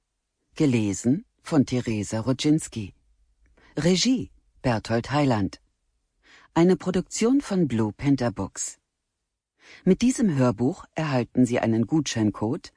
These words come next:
mit dem Sie sich auf unserer Website w w w punkt blue panther books punkt d e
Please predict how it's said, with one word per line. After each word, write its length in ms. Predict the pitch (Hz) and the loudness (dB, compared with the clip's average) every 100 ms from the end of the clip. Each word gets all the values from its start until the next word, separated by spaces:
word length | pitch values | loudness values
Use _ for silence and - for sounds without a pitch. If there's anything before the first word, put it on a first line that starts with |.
| - | -2
mit 180 | 185 | 0
dem 160 | 226 269 | 4 4
Sie 120 | 240 | 2
sich 240 | 196 190 165 | -4 -2 -4
auf 120 | 147 | 0
unserer 400 | 139 123 117 110 | 2 2 2 0
Website 600 | 117 - - 117 120 - _ _ | -2 -4 -4 -4 -4 -10 _ _
w 280 | 104 113 175 | -2 0 2
w 120 | 196 143 | 0 0
w 180 | 127 | 0
punkt 400 | 127 - 117 113 - | 0 -2 -2 -2 -6
blue 440 | 113 135 151 240 - _ 147 139 113 107 - - | -2 2 2 -2 -10 _ 4 4 4 0 -4 -4
panther 520 | 135 117 135 135 143 - _ _ _ 196 240 262 - - | 0 0 0 -2 -2 -8 _ _ _ 4 4 4 0 -2
books 280 | 117 - | -2 -4
punkt 320 | - 127 113 - | -4 0 0 0
d 120 | 113 | -2
e 280 | 135 135 | 2 0